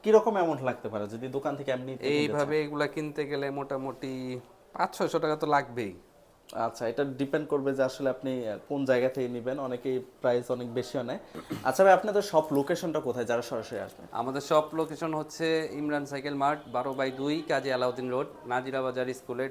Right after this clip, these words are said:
Speaker 2: ঠিক কাছেই। আপনার সহজ করে যদি বলি, যদি আপনারা গুলিস্তানে আসেন, বাইরে থেকে আসেন, গুলিস্তানে আসলে হচ্ছে রিক্সা নিবেন, নাজিরা বাজার চৌরাস্তা থেকে একটু সামনে, নাজিরা বাজার স্কুলের কাছে।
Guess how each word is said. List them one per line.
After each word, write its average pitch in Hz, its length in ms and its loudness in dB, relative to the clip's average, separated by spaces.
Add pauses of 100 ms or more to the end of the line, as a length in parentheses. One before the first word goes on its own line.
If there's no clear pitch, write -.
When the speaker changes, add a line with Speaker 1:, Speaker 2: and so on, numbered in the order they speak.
Speaker 2:
ঠিক 139 180 -12
কাছেই। 123 400 -2 (420)
আপনার 117 260 -4
সহজ 127 300 -2
করে 139 140 -4
যদি 139 180 -4
বলি, 139 260 -4
যদি 131 200 -2
আপনারা 131 260 0
গুলিস্তানে 135 480 -2
আসেন, 131 240 -2
বাইরে 123 220 0
থেকে 123 180 -6
আসেন, 123 220 -4 (120)
গুলিস্তানে 131 360 -2
আসলে 131 340 0
হচ্ছে 131 400 -2
রিক্সা 131 220 -4
নিবেন, 143 280 -2 (360)
নাজিরা 135 300 2
বাজার 135 220 2 (240)
চৌরাস্তা 143 300 -2
থেকে 143 180 -6
একটু 143 200 -10
সামনে, 151 260 -2
নাজিরা 143 300 -2
বাজার 127 220 -2
স্কুলের 113 280 -8
কাছে। 104 300 -6